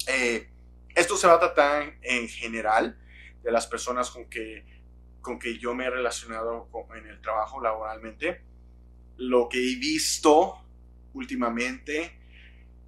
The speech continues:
No me gusta las comparaciones entre generaciones.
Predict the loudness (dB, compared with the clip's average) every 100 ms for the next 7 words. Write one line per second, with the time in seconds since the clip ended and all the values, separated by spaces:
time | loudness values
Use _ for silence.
0 | -12 -4 4 6 8 6 4 0 6 8
1 | 8 4 -4 -2 -2 4 6 6 4 0
2 | 0 0 -2 -4 -8 -10 -10 -4 -2 0
3 | 0 0 0 -2 -8